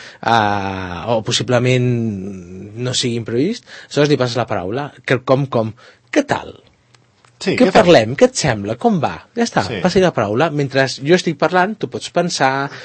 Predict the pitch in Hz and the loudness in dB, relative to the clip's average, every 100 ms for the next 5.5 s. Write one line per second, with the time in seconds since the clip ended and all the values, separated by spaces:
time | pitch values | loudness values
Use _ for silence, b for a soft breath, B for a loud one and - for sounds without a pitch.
0 | B 104 110 156 147 131 127 127 131 131 | B -6 -2 0 2 0 0 0 2 0
1 | 123 113 113 - - 117 117 127 135 - | -2 -4 -4 -4 -6 -6 -10 -18 -18 -10
2 | 131 127 123 127 131 117 131 127 117 123 | -4 0 0 2 2 4 2 2 -4 -4
3 | 120 113 117 120 117 117 - 120 110 117 | -4 -4 -6 -6 -6 -6 -4 -4 -4 -6
4 | 113 - B - 117 113 101 101 165 160 | -6 -10 B -12 -8 -8 -10 -8 -6 -4
5 | 139 127 - 143 135 | -4 -4 -4 -2 -2